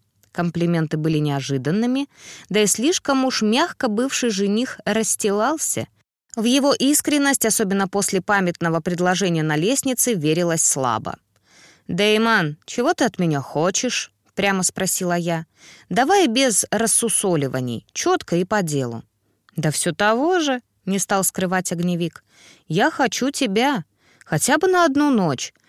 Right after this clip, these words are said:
Взамен всё, что угодно. Чек на открытую сумму, встреча с его величеством. Будет непросто, но я поговорю с отцом, он устроит. Ну что там тебе ещё может быть интересно? Видишь, как я с тобой откровенен?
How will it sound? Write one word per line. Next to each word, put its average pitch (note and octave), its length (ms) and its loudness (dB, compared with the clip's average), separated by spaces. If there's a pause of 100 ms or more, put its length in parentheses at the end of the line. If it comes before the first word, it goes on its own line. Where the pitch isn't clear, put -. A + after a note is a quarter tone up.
(200)
Взамен G3+ 480 4
всё, D#4+ 280 0
что C4 220 0
угодно. F3 560 0 (320)
Чек - 360 0
на B3 160 4
открытую A#3 520 0
сумму, G#3 540 -2 (120)
встреча - 420 -2
с - 100 -4
его C#3+ 180 0
величеством. F3+ 920 -2 (420)
Будет D4 300 0
непросто, D#4 520 2
но F3 80 2
я F#3+ 140 2
поговорю G#3 420 -2
с - 120 -2
отцом, G#3 400 0
он D3+ 100 0
устроит. A3 560 -2 (520)
Ну D#4 100 2
что F4+ 180 2
там C#4 160 2
тебе B3+ 300 2
ещё A#3 280 2
может F3+ 360 2
быть E3 220 0
интересно? D3 720 -2 (480)
Видишь, D3+ 360 0
как - 180 0
я B3+ 140 2
с - 60 0
тобой G3+ 320 2
откровенен? E3 720 -2